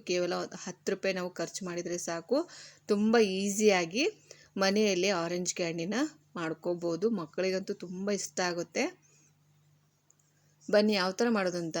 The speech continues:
ನೋಡೋಣ. ಇವಾಗ ನೋಡಿ, ಹತ್ತು ರೂಪಾಯಿ ಆರೆಂಜ್ ರಸನ ತೊಗೊಂಡಿದ್ದೀನಿ ನಾನು. ನೋಡಿ, ಹತ್ತು ರೂಪಾಯಿ ಪ್ಯಾಕೆಟ್ ಆದ್ರೆ ಸಾಕಾಗುತ್ತೆ. ಇದು ನಾವು ಹತ್ತು ರೂಪಾಯಿ ಖರ್ಚು ಮಾಡಿದ್ರೆ ಸಾಕು. ನಾವು ಇದರಲ್ಲಿ ಆರರಿಂದ ಎಂಟು ಕ್ಯಾಂಡಿನ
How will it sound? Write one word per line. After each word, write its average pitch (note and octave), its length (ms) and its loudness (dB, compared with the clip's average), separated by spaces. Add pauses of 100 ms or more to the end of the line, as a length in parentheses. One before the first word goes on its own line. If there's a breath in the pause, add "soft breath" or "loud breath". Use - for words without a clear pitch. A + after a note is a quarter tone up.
(120)
ನೋಡೋಣ. E3 340 -4 (220)
ಇವಾಗ F#3 280 0
ನೋಡಿ, F3+ 340 0
ಹತ್ತು - 300 -8
ರೂಪಾಯಿ F#3 300 0 (400 loud breath)
ಆರೆಂಜ್ F#3 500 2 (760)
ರಸನ F#3+ 500 2
ತೊಗೊಂಡಿದ್ದೀನಿ E3+ 640 -2
ನಾನು. D#3+ 240 -2 (1000 soft breath)
ನೋಡಿ, F#3 360 0
ಹತ್ತು F#3+ 320 -4
ರೂಪಾಯಿ G#3 260 -2
ಪ್ಯಾಕೆಟ್ F3+ 380 -6
ಆದ್ರೆ F3 300 2
ಸಾಕಾಗುತ್ತೆ. E3+ 760 -2
ಇದು F#3+ 220 0
ನಾವು F3 140 -4
ಹತ್ತು F3 300 -6
ರೂಪಾಯಿ G3 240 -2
ಖರ್ಚು E3+ 300 -6
ಮಾಡಿದ್ರೆ F3 420 -4
ಸಾಕು. D#3+ 440 -4 (600 loud breath)
ನಾವು F#3+ 240 2
ಇದರಲ್ಲಿ F3+ 440 2 (840 soft breath)
ಆರರಿಂದ G3+ 600 2 (200)
ಎಂಟು G#3 420 4 (540)
ಕ್ಯಾಂಡಿನ F#3+ 440 2